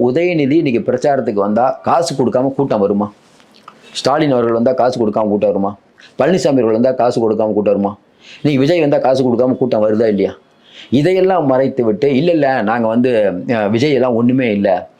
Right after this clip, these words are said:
அதாவது என்னன்னா, இவர்களே ஒரு கூட்டம் போட்டு இவர்களுடைய, உள்ள இருக்கவங்கலாம், ஏன்னா உதயநிதி அவர்களை பாராட்டினா தான் திமுகல இருக்க முடியும். துரைமுருகனே சொல்றாரு,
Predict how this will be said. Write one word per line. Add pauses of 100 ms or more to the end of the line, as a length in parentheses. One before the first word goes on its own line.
(240)
அதாவது
என்னன்னா,
இவர்களே
ஒரு
கூட்டம்
போட்டு
இவர்களுடைய,
உள்ள
இருக்கவங்கலாம், (160)
ஏன்னா
உதயநிதி
அவர்களை
பாராட்டினா
தான்
திமுகல
இருக்க
முடியும். (440)
துரைமுருகனே
சொல்றாரு,